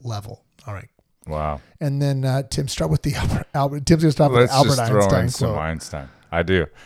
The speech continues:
Speaker 2: I like this. Uh, "There is no place in this new kind of physics for the field and matter, for the field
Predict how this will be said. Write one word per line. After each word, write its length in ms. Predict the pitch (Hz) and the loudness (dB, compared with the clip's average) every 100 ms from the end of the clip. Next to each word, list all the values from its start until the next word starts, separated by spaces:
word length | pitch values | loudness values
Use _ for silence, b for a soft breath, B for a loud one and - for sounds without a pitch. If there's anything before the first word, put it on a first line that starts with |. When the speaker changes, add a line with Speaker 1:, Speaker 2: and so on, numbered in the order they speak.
| B - | B -2
Speaker 2:
I 60 | |
like 240 | 87 90 - | 0 0 -2
this. 300 | 80 71 - B B B | -6 -6 -14 B B B
Uh, 220 | 82 80 78 | -8 -6 -6
"There 240 | 76 92 92 | -2 0 0
is 160 | 76 | -2
no 220 | 87 110 | 0 0
place 500 | 117 - 113 110 107 | 0 2 4 4 -2
in 200 | - 92 | -4 -4
this 240 | 82 78 - | -2 -4 -4
new 200 | 95 98 | -2 -2
kind 380 | - 92 90 78 | -4 -4 -4 -6
of 80 | |
physics 800 | - - 92 71 69 65 - - - | -8 -4 -4 -2 -8 -8 -12 -14 -16
for 300 | _ - 85 | _ -6 -4
the 120 | 71 73 | -4 -8
field 520 | - 87 90 87 76 | -6 -2 0 -2 -6
and 180 | 92 76 | -8 -6
matter, 560 | 76 76 71 65 67 - _ _ _ _ _ _ - - | -4 -4 -4 -8 -10 -14 _ _ _ _ _ _ -16 -16
for 220 | - 95 | -4 -2
the 140 | 80 78 | 0 -2
field 420 | 98 98 98 | 2 2 2